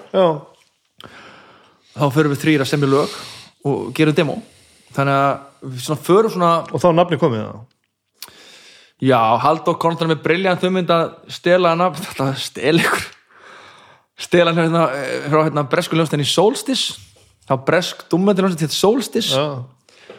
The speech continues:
Speaker 2: Það var svo flott, þannig að hugmyndir komu ekki bara íslenska það. <laughs> Og einhvern veginn, einhvern miskilningi, þú heldur það að væri sólstafur.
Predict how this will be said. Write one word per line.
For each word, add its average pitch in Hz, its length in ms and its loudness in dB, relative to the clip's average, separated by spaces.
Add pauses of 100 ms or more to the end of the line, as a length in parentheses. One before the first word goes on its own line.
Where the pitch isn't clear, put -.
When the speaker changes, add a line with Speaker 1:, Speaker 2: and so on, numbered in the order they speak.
(560)
Speaker 2:
Það 151 100 0
var 139 80 -2
svo 127 80 -4
flott, - 320 0 (140)
þannig 127 240 -2
að 123 120 0
hugmyndir 143 300 -2
komu 123 240 -2
ekki 120 100 -6
bara 117 160 -2
íslenska 151 540 -2
það. - 160 -4 (1120)
<laughs> - 880 -6
Og 143 140 4
einhvern 147 240 2
veginn, 151 240 0 (160)
einhvern 143 260 0
miskilningi, 185 540 2
þú 147 100 0
heldur 175 300 2
það 170 100 4
að 170 80 4
væri 160 140 0
sólstafur. 269 640 0